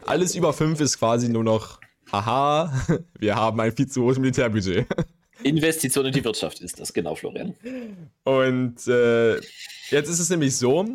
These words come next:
Speaker 1: durch die Acquisition, die Microsoft an, an Blizzard hatte, wo ja auch Activision zum Beispiel dranhängt, und,
Speaker 2: Ja.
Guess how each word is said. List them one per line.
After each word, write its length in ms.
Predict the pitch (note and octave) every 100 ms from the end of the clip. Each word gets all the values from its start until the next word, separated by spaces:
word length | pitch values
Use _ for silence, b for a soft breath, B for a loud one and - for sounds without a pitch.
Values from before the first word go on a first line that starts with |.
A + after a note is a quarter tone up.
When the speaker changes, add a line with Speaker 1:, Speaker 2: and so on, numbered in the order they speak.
| - B
Speaker 1:
durch 180 | - C#3
die 120 | C#3+
Acquisition, 920 | C#3 - C#3 B2+ D#3+ - G3+ G3+ G3 F2+
die 420 | C3 A#2+ A#2 G#2+
Microsoft 840 | G#2+ A2 C3 E3 C#3+ B2+ - - -
an, 400 | G#2+ G2+ G2+ F2+
an 220 | F#2+ G2+
Blizzard 400 | D3 F3 - -
hatte, 480 | G#2 - C#3 F3 G#3+ b _
wo 120 | A#2
ja 80 | A2
auch 80 |
Activision 480 | G#2+ A2+ G#2 C#3+ F#3
zum 160 | F3 G2+
Beispiel 280 | F2+ - -
dranhängt, 520 | F#2 G#2 B2 F#3+ - b b _
und, 240 | - G#2+ G#2
Speaker 2:
Ja. 140 | G#2+